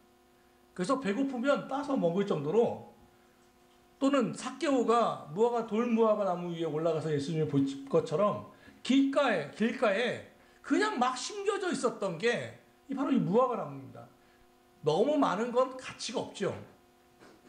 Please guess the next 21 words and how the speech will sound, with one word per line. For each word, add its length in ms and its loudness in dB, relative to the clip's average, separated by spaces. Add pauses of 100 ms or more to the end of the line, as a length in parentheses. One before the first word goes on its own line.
(280)
그쵸? 500 -2
가치가 320 0
떨어지잖아요. 580 0
그 80 -4
나무가 400 0
나빠서라기보다는 1120 -2 (360)
너무 300 4
많기 500 -2
때문에 240 0
가치가 380 -4
없는 220 0
게 60 0
바로 140 2
이 40 2
무화과 440 2
나무였어요. 680 -6 (340)
특별히 300 -2
돌 180 4
무화과 380 4
같은 160 -10
경우에는 540 -8